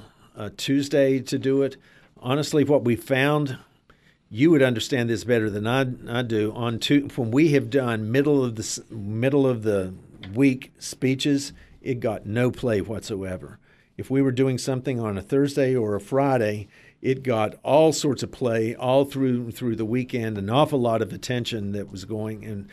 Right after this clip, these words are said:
that's where we decided, "All right, let's try it on, on Friday," and then we would do it Friday morning and then get the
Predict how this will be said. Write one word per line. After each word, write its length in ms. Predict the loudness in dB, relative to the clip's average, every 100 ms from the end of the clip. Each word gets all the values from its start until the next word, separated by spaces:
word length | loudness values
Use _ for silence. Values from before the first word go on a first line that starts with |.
| -20 -12
that's 240 | 0 0 2
where 160 | 2
we 100 | 2
decided, 380 | 0 0 0 0
"All 80 | 0
right, 160 | 0 0
let's 240 | -2 -4
try 320 | -6 -2 -2
it 60 | -2
on, 340 | -2 -4 -8 -14 -20 -20 -20 -20 -8
on 180 | -4 -4
Friday," 520 | 0 4 4 4 0
and 160 | -2 -2
then 140 | 0
we 180 | 2 2
would 320 | 2 0 -6 -18 _ _
do 220 | -2 2 4
it 140 | 2
Friday 340 | 2 4 4
morning 680 | 2 0 2 2 0 0 -6 -8
and 200 | -6 -2
then 200 | -2 0
get 220 | -2 -2
the 380 | -2 -2 -4